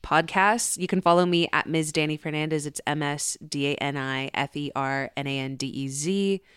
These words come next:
And, oh, I have a bu-, I'm in a book on Audible. Well, you can also get it in paperback. It's called The Good Immigrant. Um,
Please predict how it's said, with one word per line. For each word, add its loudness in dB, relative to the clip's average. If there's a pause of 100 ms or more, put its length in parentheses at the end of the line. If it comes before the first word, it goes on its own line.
(720)
And, 6
oh, 8
I 4
have 4
a 10
bu-, 6
I'm 4
in 4
a 8
book 4
on 6
Audible. 8
Well, 6
you 4
can 2
also 0
get 2
it 2
in 0
paperback. 2
It's -6
called 2
The 4
Good 4
Immigrant. 4 (400)
Um, 4